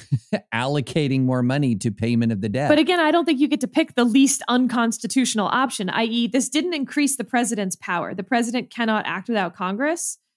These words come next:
Speaker 1: It's, but the way I would put it is it's a constitutional obligation to pay the debt that doesn't have a constitutionally valid enforcement mechanism. <laughs> It's like telling Congress, "This is your job.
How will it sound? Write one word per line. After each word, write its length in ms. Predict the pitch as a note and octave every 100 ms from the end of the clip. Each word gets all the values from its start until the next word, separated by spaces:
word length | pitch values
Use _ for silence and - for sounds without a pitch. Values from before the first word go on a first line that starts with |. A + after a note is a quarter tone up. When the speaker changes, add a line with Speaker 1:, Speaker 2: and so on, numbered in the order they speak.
| _ _ -
Speaker 1:
It's, 220 | D3 -
but 240 | D3 C#3+ -
the 200 | B2+ C3+
way 120 | D3
I 60 |
would 160 | F3 C#3
put 160 | B2 G#2
it 100 | G2+
is 160 | G#2+
it's 160 | A2+ G2
a 40 |
constitutional 880 | A2+ - C#3+ C#3 - A2+ B2+ - G2
obligation 640 | A2+ G#2 G2 A#2 A#2+ -
to 60 | G#2
pay 320 | - - A2+
the 140 | G2+ F#2
debt 460 | F2+ C3 G#2 F#2+ _ _ _ _ _ _ -
that 220 | A2 G#2
doesn't 460 | B2+ B2+ B2 A#2
have 540 | - - A2+ A2 A2 G2+ - _ _ _ _ _ _ -
a 60 |
constitutionally 1080 | G2+ - A#2 A2+ - A2+ - A2+ G#2+ G#2+ G#2
valid 460 | F#2+ G#2 G#2 G#2 F#2+
enforcement 800 | A2 F#2+ - C#3+ D3 - A2 -
mechanism. 580 | F#2+ F2 - D#2 - - A2
<laughs> 120 | -
It's 280 | F#3 - -
like 360 | C#3 A#2+ A#2 _ _ _ _
telling 360 | - D#3+ D3 B2
Congress, 560 | D3 D3 B2+ A2 G2
"This 240 | - C#3+ C#3
is 120 | A#2
your 160 | A#2+ A2
job. 480 | A2 F#2 E2+ G#2